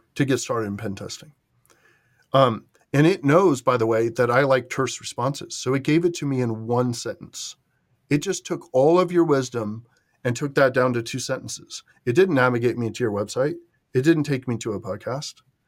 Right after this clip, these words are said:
It distilled it down into a summary. Um, so that's one, one way to be thinking about content creation and how it becomes, like, basically like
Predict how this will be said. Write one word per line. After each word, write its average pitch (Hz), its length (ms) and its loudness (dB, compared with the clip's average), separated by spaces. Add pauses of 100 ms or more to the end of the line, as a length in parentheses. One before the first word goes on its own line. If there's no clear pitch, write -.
(220)
It 135 140 0
distilled 147 420 0
it 135 100 2
down 139 580 2
into 135 240 0
a 135 40 0
summary. 170 400 -8 (1300)
Um, 127 380 4
so 135 200 -2
that's 160 220 2
one, 180 240 -4
one 165 460 0
way 196 140 4
to 175 80 6
be 147 120 0
thinking 160 400 -2
about 139 260 4
content 127 440 0
creation 107 460 -4
and 107 160 -8
how 147 200 2
it 139 100 0
becomes, 131 500 0
like, 113 340 -2 (760)
basically 185 420 0
like 131 380 4